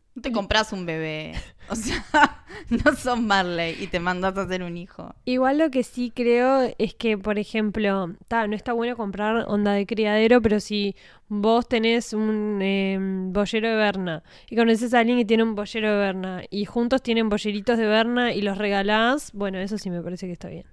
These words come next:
Speaker 2: Como,
Speaker 1: Claro, pero no los
Speaker 2: como,
Speaker 1: vendiste.
Speaker 2: claro, como querer perpetuar una raza me parece que está bien, pero no la compra-venta, transacción.
Speaker 1: Sí, es, es, es una cosa compleja, ¿no? Hay que ver hasta dónde perpetuar la raza. Yo creo que hay mucha gente que perpetúa la raza para sacar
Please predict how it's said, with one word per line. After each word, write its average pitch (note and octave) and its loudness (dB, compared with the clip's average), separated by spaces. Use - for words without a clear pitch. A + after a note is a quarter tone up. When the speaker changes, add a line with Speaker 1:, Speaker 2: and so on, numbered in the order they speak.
Speaker 2:
Como, F#3 4
Speaker 1:
Claro, F#3+ 6
pero E3 -4
no F3+ -8
los G3 0
Speaker 2:
como, A#3 4
Speaker 1:
vendiste. D#3 -4
Speaker 2:
claro, B3 6
como A3 0
querer A#3+ 2
perpetuar A3+ 0
una G#3 0
raza G#3+ 0
me B3 2
parece G#3 0
que F#3+ -4
está G3+ -4
bien, G#3 0
pero G#3 0
no G3 -2
la F3+ -6
compra-venta, F#3 -6
transacción. G3 -4
Speaker 1:
Sí, C4+ -6
es, A#3+ -8
es, D4+ -10
es C#4 -8
una C#4+ -4
cosa G3 -6
compleja, D#3+ -6
¿no? E3 -10
Hay F#3+ -8
que B3 -2
ver A3+ 0
hasta E3+ -8
dónde E3+ -6
perpetuar D#3+ -6
la D#3 -4
raza. E3 -6
Yo A#3+ -6
creo C#4 -2
que - -4
hay G3 -2
mucha A#3 -2
gente G3 -6
que G#3 -4
perpetúa D#3+ -2
la E3+ 2
raza F3+ -4
para D#3 -12
sacar - -10